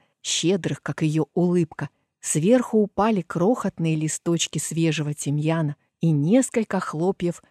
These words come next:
острого перчика, который прочищает душу.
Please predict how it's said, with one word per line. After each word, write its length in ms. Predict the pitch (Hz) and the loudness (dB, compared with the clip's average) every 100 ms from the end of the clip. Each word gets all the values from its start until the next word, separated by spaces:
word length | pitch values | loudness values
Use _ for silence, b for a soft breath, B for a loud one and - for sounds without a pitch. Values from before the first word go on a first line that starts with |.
| _ 220 | _ 0
острого 500 | 180 - 160 165 180 | 0 -2 -4 -4 -4
перчика, 640 | 233 160 - - - 156 _ _ - | -2 -2 -2 -8 -10 -16 _ _ -6
который 440 | 151 - 147 147 | -4 -4 -4 -4
прочищает 920 | - 147 - 165 - 165 147 139 - _ _ _ - | -4 -4 -2 -2 -2 -2 -2 -4 -8 _ _ _ -8
душу. 500 | 156 190 - - | -4 -4 -6 -10